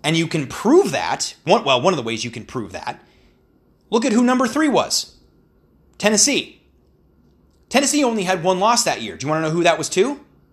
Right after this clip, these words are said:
The Florida Gators. And by the way, that game wasn't close. Florida beat Tennessee that year sixty-two to thirty-seven.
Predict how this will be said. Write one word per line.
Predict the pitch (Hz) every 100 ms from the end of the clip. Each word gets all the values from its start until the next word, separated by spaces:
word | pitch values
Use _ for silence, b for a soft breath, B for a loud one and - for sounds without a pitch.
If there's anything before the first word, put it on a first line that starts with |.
| _ _ _ _ _ _ _ _ _ _
The | 127
Florida | 170 170
Gators. | 156 117 - - - _ _ _ _ _ _ _
And | 156
by | 220
the | 240
way, | 226
that | 175 254 247
game | 196 180
wasn't | 175 170 147
close. | - 170 90 - - - _ _ _ _ _ _ B B _ _ _ _
Florida | - 240 311
beat | 233 233
Tennessee | - 302 180 202
that | 170 156 143
year | 143
sixty-two | - - - 262 - 269 - - 220
to | 175
thirty-seven. | - 202 190 175 - - - 175 123